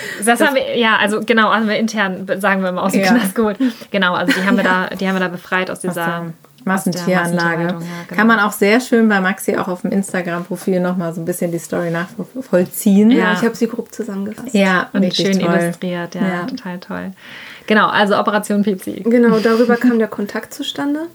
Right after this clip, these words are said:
Speaker 3: Und sie hatte mich dann im Nachhinein kontaktiert. Ihre Schwester hat Geburtstag, sie hat zwei Stubentiger und sie hätte so gerne ein Porträt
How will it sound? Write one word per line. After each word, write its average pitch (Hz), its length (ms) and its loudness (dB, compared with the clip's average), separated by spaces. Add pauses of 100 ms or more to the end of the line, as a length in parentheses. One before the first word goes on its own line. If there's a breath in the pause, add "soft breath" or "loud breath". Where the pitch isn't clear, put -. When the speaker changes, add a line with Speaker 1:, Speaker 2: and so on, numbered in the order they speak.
(380 loud breath)
Speaker 3:
Und 233 160 4
sie 254 180 4
hatte 262 220 0
mich 240 180 2
dann 240 160 2
im 226 100 4
Nachhinein 233 760 2
kontaktiert. 233 640 -2
Ihre 214 220 -2
Schwester 269 440 -2
hat 254 140 -4
Geburtstag, 240 800 -2
sie - 160 -4
hat 208 120 -6
zwei - 180 -6
Stubentiger 226 840 2
und 220 140 -4
sie 220 100 -2
hätte 214 180 -4
so 220 160 2
gerne 214 260 0
ein 202 140 -4
Porträt 226 680 0